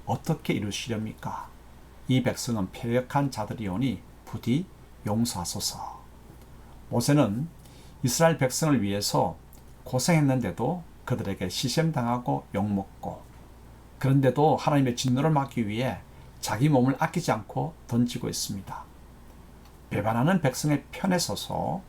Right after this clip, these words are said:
하나님의 긍휼을 구하는 것이 중보자의 마음이요 자세입니다. 이 중보자의 마음과 자세를 갖추기는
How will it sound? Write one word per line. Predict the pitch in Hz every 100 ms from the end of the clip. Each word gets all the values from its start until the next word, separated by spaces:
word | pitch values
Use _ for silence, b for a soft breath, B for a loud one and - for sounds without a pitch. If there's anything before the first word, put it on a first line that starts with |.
| - - B B
하나님의 | - 180 170 135 -
긍휼을 | 180 190 185 175
구하는 | - 92 90 98
것이 | 85 - 143 107 80 - - - -
중보자의 | - 101 87 87 90 101
마음이요 | 92 80 85 92 87 151 165 - -
자세입니다. | - - - - - - - - - - - B B B B
이 | 151 165
중보자의 | 135 123 135 156 127
마음과 | 98 113 120
자세를 | - 98 95 113 107 135 135
갖추기는 | 170 - 107 104 139 92